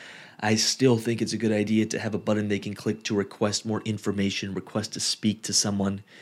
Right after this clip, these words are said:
People really want that personal approach, and I'm all for it.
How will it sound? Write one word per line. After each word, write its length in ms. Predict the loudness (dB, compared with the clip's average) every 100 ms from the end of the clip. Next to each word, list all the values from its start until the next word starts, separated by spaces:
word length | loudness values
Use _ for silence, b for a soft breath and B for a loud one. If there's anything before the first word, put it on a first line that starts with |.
| B
People 220 | -2 2 4
really 260 | 6 6
want 220 | 4 4 2
that 180 | 0 2
personal 380 | 0 2 0
approach, 460 | 0 2 2 2 -4 B B B B B B 2
and 100 | 4
I'm 140 | 6
all 120 | 4
for 260 | 4 4 4
it. 120 | 2